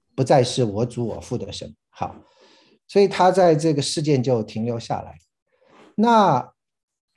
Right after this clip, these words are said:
在事件停留下来，其实是有一些的问题的。OK，嗯，为什么这样讲？因为其实上帝这个跟他显现的是跟他讲什么？大家还记不记得？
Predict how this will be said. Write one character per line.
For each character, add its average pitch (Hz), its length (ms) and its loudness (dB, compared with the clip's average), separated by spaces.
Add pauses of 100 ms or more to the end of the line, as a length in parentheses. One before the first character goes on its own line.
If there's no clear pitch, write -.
(160)
在 233 180 0
事 262 260 -2
件 208 220 2
停 156 200 -4
留 170 140 0
下 165 220 -4
来， 104 160 -8
其 208 340 -4
实 190 240 -12
是 156 300 -10
有 98 160 -6
一 110 80 -10
些 110 220 -10
的 120 80 -6
问 127 200 -4
题 - 160 -20
的。 - 120 -20 (500)
OK， 95 340 -12 (1000)
嗯， 135 680 0 (720)
为 175 140 4
什 175 120 -4
么 117 60 0
这 113 100 -2
样 120 140 0
讲？ - 220 -10 (460)
因 247 280 -2
为 247 240 4
其 202 460 -2
实 180 480 -2
上 190 400 -2
帝 143 420 -4
这 165 120 -12
个 135 100 -10
跟 180 160 -6
他 202 100 0
显 110 300 -6
现 143 260 -2
的 120 60 -6
是 107 420 -14
跟 135 140 -4
他 147 140 0
讲 107 180 -6
什 - 120 -10
么？ - 140 -12 (1080)
大 123 100 -4
家 113 120 -2
还 107 60 -2
记 104 120 -6
不 101 80 -6
记 95 160 -10
得？ 90 100 -14